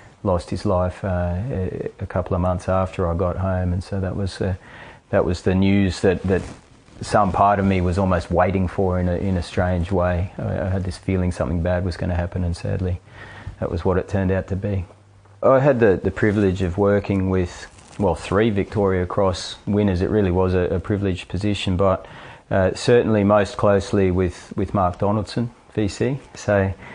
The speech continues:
and, uh, I recall actually the one instance where Dono was, was out in the field, and, and they'd, they'd come under heavy contact, and they'd, they'd actually lost one of their dogs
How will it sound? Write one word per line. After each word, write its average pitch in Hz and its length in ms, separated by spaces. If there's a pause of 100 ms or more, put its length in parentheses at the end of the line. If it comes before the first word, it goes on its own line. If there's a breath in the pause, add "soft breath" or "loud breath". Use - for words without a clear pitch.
(220 loud breath)
and, 95 280
uh, 104 40
I 92 540
recall 95 520 (340 loud breath)
actually 98 340
the 87 440 (240)
one 131 440
instance 107 460
where 107 160
Dono 107 360
was, 95 260
was 107 220
out 107 200
in 98 100
the 95 80
field, 101 460
and, 95 220
and 98 240
they'd, 92 280
they'd 101 280
come 104 180
under 95 220
heavy 90 220
contact, 92 560
and 95 140
they'd, 90 260 (340 loud breath)
they'd 98 160
actually 95 380
lost 92 320
one 98 140
of 90 80
their 85 100
dogs 98 500